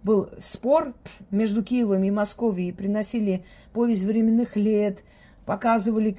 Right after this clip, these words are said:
что, ну, какой Ки-, какой город, извиняюсь, был первый, первейшей столицей Руси,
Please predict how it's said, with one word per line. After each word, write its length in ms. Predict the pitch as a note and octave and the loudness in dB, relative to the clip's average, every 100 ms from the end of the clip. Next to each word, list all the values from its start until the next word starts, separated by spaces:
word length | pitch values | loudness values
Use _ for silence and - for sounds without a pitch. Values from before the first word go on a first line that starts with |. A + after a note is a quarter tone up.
| - E3 | -6 -12
что, 760 | - A3 G#3 G3 E3 C#3 F#3 | -6 -2 0 -2 -2 -4 -4
ну, 360 | A2+ B2+ G#3+ B3 | -6 -2 -2 2
какой 420 | A3+ A3+ B3 A#3+ | 0 2 2 2
Ки-, 460 | - A#3 A3+ G#3 G3+ | 2 2 2 0 -4
какой 320 | A#3 B3 A#3+ | -2 0 4
город, 420 | G#3 A#3 G3 F#3+ | 6 4 2 0
извиняюсь, 460 | F3+ F3+ F#3+ F#3 F3 | -4 -2 -2 -2 -4
был 180 | G3+ | -6
первый, 500 | F#3+ A#3 B3 A#3 G3+ | -4 -4 -2 -2 -2
первейшей 640 | F#3+ G3 F#3 A#3 A#3+ - A3 | -2 -4 -4 -2 -4 -4 -8
столицей 540 | - G#3 G#3 F#3+ G3 | -4 -2 -2 -6 -6
Руси, 420 | F#3+ G3+ - G3 | -6 -6 -6 -8